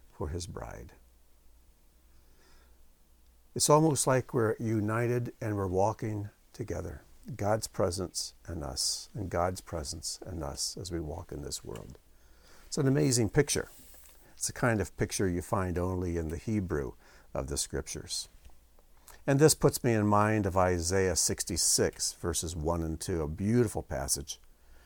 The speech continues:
"Thus says Adonai, heaven is my throne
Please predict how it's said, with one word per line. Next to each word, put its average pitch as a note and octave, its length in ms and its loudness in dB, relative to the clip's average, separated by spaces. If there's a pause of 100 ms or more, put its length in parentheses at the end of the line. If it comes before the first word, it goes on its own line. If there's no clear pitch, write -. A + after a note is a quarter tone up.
(260)
"Thus A#2+ 220 6
says G#2+ 340 4
Adonai, F#2 680 4
heaven D3 540 4 (320)
is F2+ 160 -2
my D2+ 220 0
throne D2 560 -6